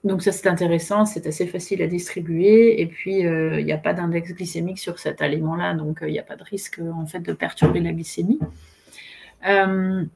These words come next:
après, en plus de la fonte musculaire, si le cheval est vraiment amaigri,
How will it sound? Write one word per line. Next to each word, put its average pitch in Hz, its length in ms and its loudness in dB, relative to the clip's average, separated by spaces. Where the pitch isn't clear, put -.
après, 233 400 6
en 214 140 10
plus 220 220 4
de 202 100 8
la 175 140 6
fonte 196 260 -4
musculaire, 208 480 2
si - 140 -4
le 175 80 0
cheval 185 240 2
est 180 60 2
vraiment 190 360 0
amaigri, 190 560 2